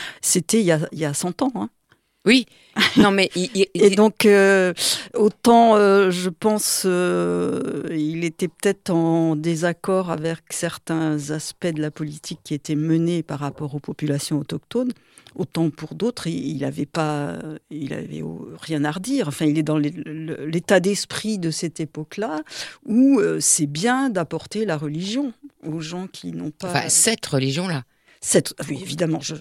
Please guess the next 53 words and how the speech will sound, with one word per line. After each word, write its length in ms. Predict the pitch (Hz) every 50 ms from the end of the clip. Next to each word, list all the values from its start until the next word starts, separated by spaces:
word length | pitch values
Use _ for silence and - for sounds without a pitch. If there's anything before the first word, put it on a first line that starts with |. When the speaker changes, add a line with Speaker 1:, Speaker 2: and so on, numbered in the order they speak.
| - _
Speaker 2:
Parce 200 | - 139 - -
que 200 | - - 156 131 - -
Speaker 1:
la 120 | 175 196
Speaker 2:
ils 180 | - 143 131 -
en 60 | 131 131
avaient 200 | 131 143 175 208
Speaker 1:
religion 320 | 214 190 202 202 202 190
Speaker 2:
une. 60 | - -
Speaker 1:
chrétienne, 640 | - - 170 - - - - 220 202 180 170 160 - - _
Speaker 2:
Voilà. 160 | - 202 185
Speaker 1:
évidemment. 400 | 156 - 180 160 160 156 151 160 - - -
Speaker 2:
<laughs> 160 | 143 - -
Speaker 1:
Bon, 100 | - 170 170 - -
catholique 500 | - 196 160 - 196 180 175 214 180 -
en 80 | 170 151
l'occurrence, 480 | 151 151 143 - 175 - 208 220 214
c'est 140 | - - 160
que 140 | - 160 -
Speaker 2:
En 60 | 156 147
Speaker 1:
encore 160 | - 160 147
Speaker 2:
plus. 160 | - - 208 240 180
Speaker 1:
mieux. 80 | 139 - _ - 156 - - -
Speaker 2:
Oui. 80 | 151 156
Speaker 1:
Hein, 100 | - -
quand 200 | - 165 143 -
on 120 | 156 147
est 80 | 147 147
un 120 | 151 147
capucin, 640 | 139 170 143 - - 139 - - - - 247 254 - - - - - - - - - -
euh, 160 | - - -
Speaker 2:
<laughs> 20 |
Speaker 1:
c'est, 380 | 156 135 160 - - 190 208 208
ça 80 | - 165
doit 220 | - 165 170 175 175
être 120 | 180 -
la 100 | 175 147
religion 380 | 139 160 151 147 147 170 160 -
catholique, 400 | 156 151 - 185 185 185 175 175
bien 240 | 147 139 165 180 175
entendu. 300 | 170 156 - 160 135 135 - - - - - - -
Alors 240 | 185 190 196 - -
là, 520 | 220 208 226 240 247 240 240 233 226 220 214
euh, 840 | - - 202 - - - - - - - 190 190 175 175 170 165 -
effectivement, 720 | - 190 - - 240 - - 226 214 226 240 233 240 233 196
la, 240 | 170 165 156 147
la 160 | 147 147 147 147
colonisation, 1300 | - - 180 170 165 160 165 160 151 147 156 151 151 - - - 175 175 170 165 156 160 160 156 165
euh, 80 | 165
du 180 | 160 160 160 156
Canada, 480 | - - 143 139 143 151 147 147 151 147
en 80 | 143 135
tout 160 | - - - -
cas 180 | - 156 -